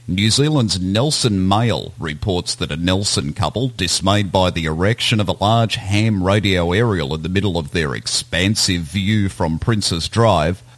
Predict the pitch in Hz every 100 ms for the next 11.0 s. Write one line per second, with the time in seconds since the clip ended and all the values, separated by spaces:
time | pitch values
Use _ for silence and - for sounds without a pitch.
0 | - 85 85 - 117 151 131 143 135 -
1 | 73 76 - 113 - 87 76 101 104 123
2 | 113 76 57 - - - - - 82 69
3 | 78 - 92 127 120 87 87 82 80 78
4 | 117 107 98 104 98 104 101 92 78 107
5 | 101 - 87 82 107 104 87 - - 135
6 | 110 71 90 - - - 82 87 - 87
7 | 82 101 131 151 127 113 - - 92 -
8 | 117 123 101 90 92 92 139 123 73 -
9 | - 87 78 80 - - 101 107 87 87
10 | 95 90 78 87 120 110 71 69 90